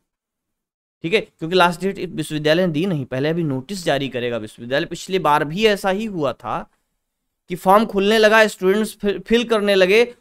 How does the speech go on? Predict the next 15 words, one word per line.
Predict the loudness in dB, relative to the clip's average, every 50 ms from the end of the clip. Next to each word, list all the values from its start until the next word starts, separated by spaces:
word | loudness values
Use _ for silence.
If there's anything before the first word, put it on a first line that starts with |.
| _ -2
और | 0 2 2 2
उसमें | 0 -4 -8 -4
पेपर | 0 2 2 2 4 2 0
गलत | 2 0 0 -2 -2 -6 -10
था, | -10 -8
पेपर | -4 -4 -4 -4 -4 -6
का | -4 -4 -4 -4
कोड | -4 -4 0 2 2 2
गलत | 4 4 4 4 2
था, | -2 _ -20 -20 -20 -20 -20 _ _ _ _ _ _ _ _ _ _ _ _ _ _ _ _ _ _ _ -2
पेपर | -2 0 2 0 0
का | 2 2 0
नाम | 2 2 2 2 2 4
गलत | 4 2 2 2
था। | -2 _ -14 -12 -12 -12 -14